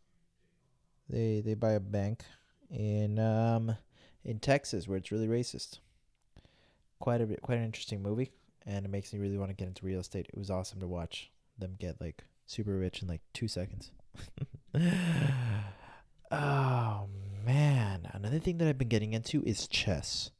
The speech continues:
Holy shit. I've been watching a lot of, like, chess videos of, like, got people breaking down famous games, like Bobby Fischer versus whoever the fuck, and, like, these other people that I don't know. But it's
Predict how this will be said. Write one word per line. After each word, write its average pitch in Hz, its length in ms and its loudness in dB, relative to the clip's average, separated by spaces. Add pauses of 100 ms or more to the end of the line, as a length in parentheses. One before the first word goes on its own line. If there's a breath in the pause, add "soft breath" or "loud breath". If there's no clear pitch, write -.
(300)
Holy 117 800 6
shit. 98 320 2
I've 92 100 0
been 107 140 2
watching 117 360 0
a 110 60 2
lot 92 200 0
of, 85 40 -4
like, 80 240 -2
chess - 520 2 (440 soft breath)
videos 120 480 4 (560 loud breath)
of, 123 140 6 (400)
like, 117 300 6
got - 280 4
people 143 280 10
breaking 120 460 6
down 107 400 6 (300)
famous 110 400 6
games, 90 400 -4
like 92 240 0
Bobby 110 320 6
Fischer 101 500 4
versus 90 280 -2
whoever 95 240 0
the 85 80 -4
fuck, - 420 -6 (400 loud breath)
and, 95 100 -2
like, 92 200 -2
these 98 160 -2
other 104 160 8
people 107 240 4
that 101 160 8
I - 20 6
don't 98 140 2
know. 98 200 2 (520 loud breath)
But 117 100 10
it's - 240 0